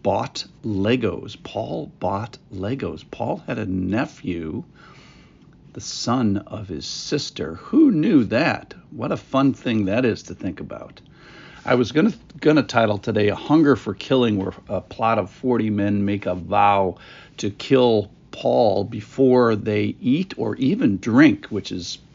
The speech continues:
pretty significant. But I just thought the nephew, uh, angle of today was, was more interesting. So those are the two,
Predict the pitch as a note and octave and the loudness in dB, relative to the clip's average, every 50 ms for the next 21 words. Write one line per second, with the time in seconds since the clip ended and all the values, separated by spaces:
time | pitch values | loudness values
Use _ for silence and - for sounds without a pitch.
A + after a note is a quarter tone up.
0 | - - - G#2+ G2 F#2 - - G2 F2+ - F#2 E2 - G#2+ - - A#2+ F3+ - | -14 -10 -6 -6 -6 -6 -6 -8 -8 -8 -8 -10 -10 -10 -8 -4 -2 -2 -2 -2
1 | - - - - - - - - - - - - - - A#2 A#2 A2+ A2 D#3+ F3 | -6 -14 -20 -20 -20 -20 -20 -20 -20 -20 -20 -20 -6 0 2 2 2 2 0 -2
2 | - - E3 D3+ - - - G2 G2+ G2+ B2 B2 - - A#2+ A2 G#2+ G2+ F#2+ G2 | 0 -2 -2 -2 -2 -4 -2 0 2 2 2 0 -2 -2 -2 0 0 0 -2 -4
3 | - - - G2+ G#2 A2 - A#2+ A2+ A#2 B2 A#2 A2 G#2 F#2+ F#2+ F#2 F2+ F2+ F2 | -6 -6 -6 -4 -4 -4 -4 0 2 4 4 4 4 2 -2 -4 -4 -4 -8 -8
4 | - - - A2+ G2+ G2 F#2+ G2 F#2 F#2 F#2+ F#2+ G2+ - - - - - G#2 G2+ | -10 -8 -6 -4 -2 0 0 0 0 -2 -4 -6 -8 -8 -14 -14 -8 -4 -4 -4
5 | F#2 G2 G#2+ G#2 G#2 G#2 G2 - G2 F#2+ F2+ - F#2 - - - E2+ - - - | -2 0 0 0 0 -2 -2 -2 -2 -4 -4 -6 -10 -12 -12 -12 -12 -12 -10 -6
6 | - A#2+ B2+ E3+ G3 G3+ B3 - C#3 G#2+ - - - C#3+ B2+ A#2 A2 G#2+ | -2 4 6 6 6 4 4 0 0 0 0 -2 0 2 2 2 2 -2